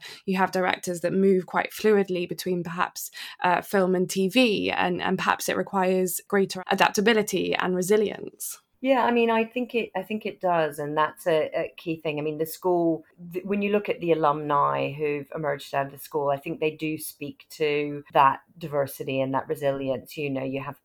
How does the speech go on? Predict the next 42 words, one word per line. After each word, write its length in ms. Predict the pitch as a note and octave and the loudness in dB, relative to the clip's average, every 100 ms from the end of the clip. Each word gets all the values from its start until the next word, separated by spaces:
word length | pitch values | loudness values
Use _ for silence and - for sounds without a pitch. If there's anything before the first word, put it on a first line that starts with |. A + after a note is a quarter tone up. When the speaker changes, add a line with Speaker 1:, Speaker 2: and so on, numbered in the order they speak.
| _ | _
Speaker 2:
people 320 | C#3+ C#3 C#3 | -18 -8 -6
like 440 | C3+ C#3 C3+ - - - _ - | 0 2 0 -4 -18 -20 _ -4
more 260 | F3 D3+ | 2 2
recent 500 | C#3+ C#3 - D3 C#3 - - | 2 -4 -4 -4 -4 -6 -12
in 120 | D3 | -6
the 80 | C#3 | 0
last 320 | C3+ C3 - | 0 -2 -10
sort 120 | D3+ | -8
of 120 | C#3 | -4
decade 400 | C#3 C3+ C3+ C3 | -4 -4 -4 -4
or 100 | C3+ | -4
so, 240 | B2+ C3+ C3 | -4 -4 -4
people 280 | - D#3 | -8 -8
like 160 | C#3 - | -6 -4
Rose 300 | D#3 C#3+ C#3 | -2 -2 -2
Glass, 640 | - D#3+ F3 E3+ E3+ - - - - - | -2 4 6 6 2 -10 -18 -20 -20 -6
who 220 | F3 D#3 | 0 0
is 160 | D3 C#3+ | 0 2
a, 300 | C#3+ C#3 C3+ - | 4 4 2 -2
a 100 | D3+ | -2
writer 360 | D3 C3+ C3+ | 2 2 2
director, 840 | C3 D3 D3+ D3+ C#3+ - - C#3+ C#3+ | -4 -8 0 0 0 -8 -4 0 0
and 160 | C#3 | -2
you 80 | C#3 | -4
have 160 | C3+ B2+ - | -6 -6 -6
Lewis 380 | E3+ D3+ C#3 - | 0 2 0 -4
Arnold, 800 | E3+ D#3 D#3 D3 D3 C#3+ C#3+ C#3+ - _ | -2 0 2 0 0 0 -2 -6 -12 _
you 180 | F#3 E3 | -6 -4
have 180 | D#3 - | -4 -6
Kathy 420 | - D3+ - C#3 | -4 -4 -4 -4
Brady, 840 | D#3 C#3+ C#3 C#3 C#3+ C#3+ C#3 C#3 - - - | 2 4 4 0 -2 -2 -4 -6 -10 -20 0
um, 140 | - E3+ | 2 2
you 300 | F3 F3+ E3 | 0 -2 -2
have 180 | E3 - | -6 -8
people 520 | - G#3 G3+ F3 E3+ | -8 -4 0 0 -2
making 400 | F3+ E3+ - D#3+ - | -2 -2 -2 -8 -2
all 200 | D3 D3 | -2 -2
kinds 420 | - C#3+ C#3 C3+ | -6 -6 -4 -6
of 60 | - | -4
films. 440 | D#3 C3+ C3 C3+ | -2 0 -4 -6
And 100 | C#3 | -2
I, 160 | C3+ | -2